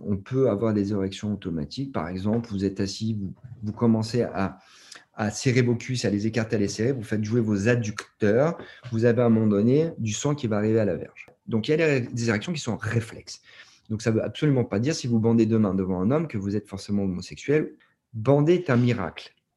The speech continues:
Depuis qu'on est enfant, on se voit avec cette verge dure le matin ou pour n'importe quelle raison, ça bande à tout va, à tout craint. On pense que c'est absolument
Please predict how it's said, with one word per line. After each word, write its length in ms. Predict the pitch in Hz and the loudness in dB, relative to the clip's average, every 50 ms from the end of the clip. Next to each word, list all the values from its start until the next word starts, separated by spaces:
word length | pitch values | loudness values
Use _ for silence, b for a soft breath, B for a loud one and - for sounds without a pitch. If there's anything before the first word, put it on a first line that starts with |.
| _ - | _ -2
Depuis 380 | 113 123 147 147 143 - 202 196 | 4 6 6 6 6 4 2 4
qu'on 200 | 202 165 151 143 | 6 6 6 8
est 60 | 143 | 8
enfant, 680 | 139 151 156 147 - - 151 131 117 - - - _ _ _ - | 8 6 4 2 2 2 2 2 2 0 -2 -10 _ _ _ -2
on 100 | 113 110 | -2 -2
se 160 | 107 - 131 | -2 0 -2
voit 320 | 123 117 120 123 127 123 120 | 0 2 4 4 4 4 4
avec 240 | 110 101 107 101 | 4 2 0 0
cette 220 | - - 113 107 107 | 0 -2 -2 0 0
verge 460 | 107 117 113 110 107 107 98 95 98 | 2 2 2 2 0 -4 -6 -8 -8
dure 580 | 104 101 110 127 135 127 113 92 80 71 - - _ _ _ _ - | -8 -6 -4 -2 0 0 0 0 -2 -6 -12 -16 _ _ _ _ -6
le 240 | 107 104 113 117 113 | -2 2 4 6 6
matin 640 | 117 113 113 113 - 120 117 113 113 113 113 113 113 | 6 4 2 0 0 2 2 4 4 4 4 2 2
ou 60 | 104 | 0
pour 240 | 107 - - 104 104 | -2 -6 -6 0 2
n'importe 440 | 104 113 110 110 113 113 107 - - | 2 2 2 0 -2 -6 -8 -6 -2
quelle 160 | 120 110 107 | -2 0 0
raison, 500 | 101 110 107 104 107 107 104 98 98 98 - | 2 2 2 2 2 0 0 -2 -4 -6 -8
ça 180 | - 107 101 | -4 -4 -2
bande 360 | 101 98 107 101 98 95 - - - | 0 0 0 0 0 -2 -4 -8 -10
à 100 | - 104 | -10 -10
tout 220 | - - - 113 | -10 -8 -8 -6
va, 240 | 107 107 107 107 110 | -4 -2 -2 0 0
à 60 | 107 | -2
tout 180 | 101 - - - | -4 -6 -12 -18
craint. 400 | - - - 117 131 156 190 196 B B B B B | -12 -6 -4 -2 -2 -2 -2 -6 B B B B B
On 140 | - 117 110 | -4 -4 -2
pense 320 | 110 143 156 175 180 - | 0 0 -2 -2 -2 -6
que 100 | - 135 110 | -6 -6 -6
c'est 220 | 113 - 143 143 | -4 -2 -2 -2
absolument 720 | 120 - - - - 120 113 110 110 113 123 139 156 151 | -2 -2 -6 -6 -2 0 2 4 4 4 4 2 0 -4